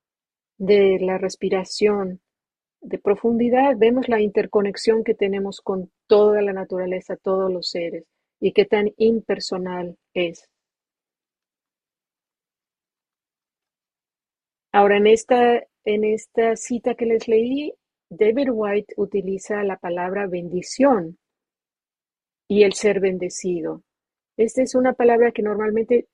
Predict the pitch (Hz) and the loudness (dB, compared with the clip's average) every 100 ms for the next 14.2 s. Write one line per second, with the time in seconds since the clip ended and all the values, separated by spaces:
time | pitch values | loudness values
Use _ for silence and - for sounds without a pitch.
0 | - 202 202 196 202 240 254 240 208 214 | -10 -6 -4 -2 0 0 0 -2 -2 -2
1 | 208 - 254 392 - 226 208 202 214 262 | -4 -2 -4 -4 -8 -2 -2 -2 -2 0
2 | 269 277 _ _ _ _ _ _ - 202 | 0 0 _ _ _ _ _ _ -8 -2
3 | 226 247 254 220 214 208 233 233 220 233 | 2 2 2 2 2 2 2 2 2 0
4 | 226 214 202 185 190 220 202 214 226 214 | 0 0 -2 -2 -2 -2 2 4 2 2
5 | 208 - 196 196 208 196 190 208 196 190 | -4 -2 -4 -2 -2 -4 -4 -8 -6 -4
6 | 202 240 254 - 214 190 - 233 220 190 | -2 -2 -4 -2 -2 -2 -6 -4 -2 -2
7 | 160 185 202 196 170 208 247 277 - _ | -4 -4 -2 -2 -2 -2 0 -2 -6 _
8 | _ _ _ _ _ _ _ _ 247 254 | _ _ _ _ _ _ _ _ 2 4
9 | 233 247 220 185 190 226 269 _ _ _ | 4 4 0 0 0 -2 -6 _ _ _
10 | _ _ _ _ _ _ - 196 196 180 | _ _ _ _ _ _ -6 -6 -4 -6
11 | - 202 190 220 349 - _ _ _ _ | -2 0 0 -4 -8 -14 _ _ _ _
12 | _ _ _ - 190 190 185 175 - 196 | _ _ _ -10 -2 -2 -2 -10 -6 -2
13 | 185 226 - _ - 190 185 175 - 175 | -2 -4 -12 _ -12 -6 -6 -6 -8 -6
14 | 165 147 | -6 -8